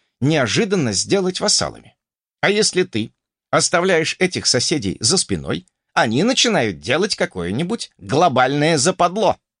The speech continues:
Например, сдают кусок твоей новой территории другим соседям.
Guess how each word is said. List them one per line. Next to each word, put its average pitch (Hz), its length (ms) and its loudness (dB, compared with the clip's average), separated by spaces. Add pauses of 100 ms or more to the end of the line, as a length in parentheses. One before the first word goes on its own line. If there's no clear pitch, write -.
(260)
Например, 226 500 2
сдают 175 460 0
кусок - 480 -2
твоей 110 260 0
новой 117 280 0
территории 160 540 0
другим 180 460 -2
соседям. - 540 -6